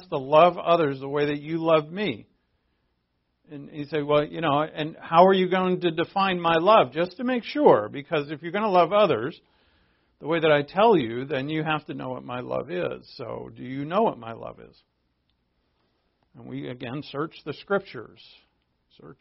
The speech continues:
the Scriptures. <laughs> And, uh, and, you know, that, you know, we look. We look. It's, it's a,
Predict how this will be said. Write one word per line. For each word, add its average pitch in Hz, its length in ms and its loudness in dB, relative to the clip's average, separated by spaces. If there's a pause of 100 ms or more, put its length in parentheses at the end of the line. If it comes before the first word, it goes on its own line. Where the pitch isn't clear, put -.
(140)
the 67 80 -18
Scriptures. - 680 -20 (640)
<laughs> 139 80 -18 (800)
And, 139 280 -6
uh, 131 220 0 (1300)
and, 131 400 -16
you 139 120 -12
know, 135 380 -4
that, 139 300 -6 (460)
you 127 80 -20
know, 135 80 -14
we 139 140 -8
look. 180 440 4 (340)
We - 120 -20
look. 98 440 -4
It's, - 400 -20
it's - 200 -20
a, 117 120 -8